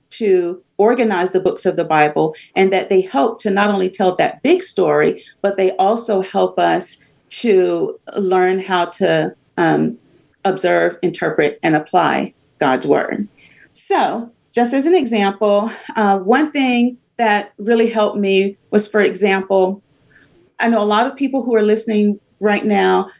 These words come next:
have probably had the experience of reading something in the Bible, and you're like, "Huh, am I supposed to take that literally? Like,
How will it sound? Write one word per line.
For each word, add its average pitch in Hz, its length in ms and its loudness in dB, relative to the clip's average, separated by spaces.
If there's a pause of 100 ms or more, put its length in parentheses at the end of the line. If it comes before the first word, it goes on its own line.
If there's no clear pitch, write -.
(100)
have 214 200 0
probably 247 320 2
had 240 200 0
the 233 80 0
experience 190 840 -2
of 185 160 -2
reading 277 260 0
something 240 340 -2
in 226 100 2
the 233 80 0
Bible, 180 600 -2 (480)
and 208 600 0 (300)
you're 226 180 2
like, 196 360 0
"Huh, - 200 -2 (800)
am - 100 4
I - 40 0
supposed - 120 -10
to - 60 -20 (260)
take - 100 0
that 185 60 0
literally? 302 500 2 (520)
Like, 226 360 -2